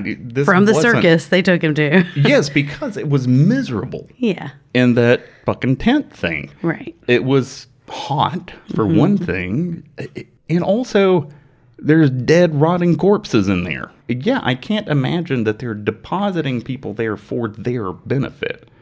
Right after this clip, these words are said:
Speaker 1: It seems like they're <laughs> depositing people there to keep them off of the street because the people that are in there are trying to get out. Like Ashley just said, a guy crawled out because it was so fucking miserable in that place.
Speaker 2: Yeah.
Speaker 1: You know what would have been a better choice?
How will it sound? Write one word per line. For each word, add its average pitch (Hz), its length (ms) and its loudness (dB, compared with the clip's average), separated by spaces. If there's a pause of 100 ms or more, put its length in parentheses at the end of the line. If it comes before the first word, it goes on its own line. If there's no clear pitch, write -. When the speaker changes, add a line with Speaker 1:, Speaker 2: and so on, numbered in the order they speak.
(340)
Speaker 1:
It 101 200 -6
seems 156 240 0
like 131 160 0
they're 143 120 0
<laughs> 135 120 -2
depositing 139 680 0
people 104 360 -4
there 101 260 2
to 98 140 -6
keep - 400 -8
them 92 360 0 (220)
off 117 240 0
of 101 60 -8
the 101 80 2
street - 280 -2
because 156 240 0
the 156 80 0
people 233 340 -2
that 143 120 2
are 147 120 0
in 277 180 2
there 190 260 0
are 165 300 -2 (320)
trying 247 240 -2
to 226 60 -2
get 220 180 2
out. 262 260 -2
Like 101 200 -2
Ashley 165 280 -2
just 165 200 -2
said, 262 560 -6 (180)
a 202 80 -2
guy 151 260 0
crawled 170 600 -4
out 180 380 -10
because 104 280 -2
it 95 80 -6
was 90 140 -8
so 92 140 -2
fucking 90 380 -6
miserable 87 460 -6
in 85 80 -8
that 87 220 -8
place. - 400 -14
Speaker 2:
Yeah. 175 380 -4 (260)
Speaker 1:
You 135 140 2
know 330 100 6
what 262 220 4
would 185 100 4
have 160 80 0
been 165 120 0
a 113 60 0
better 95 600 -4
choice? - 640 -12